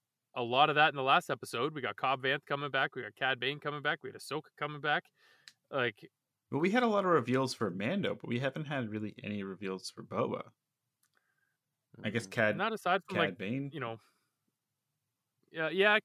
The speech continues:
Speaker 1: Cad Bane.
Speaker 2: Omega?
Speaker 1: Black and Tan.
Speaker 2: Tamora in a blonde wig?
Speaker 1: Omega, wouldn't that be good? Oh my God, forgot about her.
Speaker 2: <laughs>
Speaker 1: The bad bitch. Or, like,
Speaker 2: Hunter?
Speaker 1: or, or Captain Rex comes down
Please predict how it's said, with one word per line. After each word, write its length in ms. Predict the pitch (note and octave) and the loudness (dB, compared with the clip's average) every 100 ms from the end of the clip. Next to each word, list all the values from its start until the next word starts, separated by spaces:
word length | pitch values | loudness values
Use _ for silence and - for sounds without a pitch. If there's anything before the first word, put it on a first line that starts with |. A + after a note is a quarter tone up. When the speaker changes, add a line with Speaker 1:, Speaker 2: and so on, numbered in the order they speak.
| - | 0
Speaker 1:
Cad 140 | A3 | -2
Bane. 220 | E3 D#3 F3 | 0 0 4
Speaker 2:
Omega? 500 | A2+ A#2+ C3 F3+ - _ _ _ _ | 8 8 8 4 2 _ _ _ _
Speaker 1:
Black 140 | - C#3 | -8 -6
and 120 | C#3+ | -4
Tan. 120 | - | 0
Speaker 2:
Tamora 360 | C3+ C3+ C#3+ D3 | 6 8 8 8
in 60 | C3+ | 4
a 80 | |
blonde 340 | A#2+ A#2 C3 B2 | 2 2 2 4
wig? 280 | A#2 E3+ - C3 | 2 0 -4 -6
Speaker 1:
Omega, 680 | D3 C3 B2+ C3 B2+ B2 A#2 | -6 0 0 4 4 4 4
wouldn't 160 | B2+ C3+ | 2 2
that 140 | C3+ | 2
be 100 | C3+ | 2
good? 460 | C3+ C#3 C3+ C3 B2 _ | 2 4 4 0 -2 _
Oh 80 | D#3 | -10
my 140 | C#3 | -6
God, 260 | C3 C#3 C3 | -4 -4 -4
forgot 200 | C#3 D3 | 0 0
about 160 | D3 | 2
her. 180 | C#3+ C#3+ | 2 2
Speaker 2:
<laughs> 840 | E3 - E3 E3 F#3 E3+ G3+ - - | 2 2 2 2 4 4 2 0 -6
Speaker 1:
The 40 | |
bad 280 | C3 D#3 D#3+ | 2 4 4
bitch. 420 | D#3 D3+ - - - - _ _ _ _ - - - _ _ _ | 4 2 0 -8 -12 -14 _ _ _ _ -18 -16 -20 _ _ _
Or, 200 | E3 D#3+ | 4 6
like, 240 | D#3+ D3+ - _ _ - | 6 4 2 _ _ -6
Speaker 2:
Hunter? 440 | C4+ D4+ - F#3 C#4+ | -2 0 0 2 2
Speaker 1:
or, 140 | E4 - _ _ - | 0 -2 _ _ 0
or 180 | F#3+ E3+ | 4 4
Captain 440 | - G#3 - F#3+ | 6 6 6 0
Rex 360 | F3+ E3+ B2 - | 4 4 4 -6
comes 260 | - D#3 C3 | -4 -4 2
down 420 | C#3 C3+ B2+ B2 | 4 4 2 -6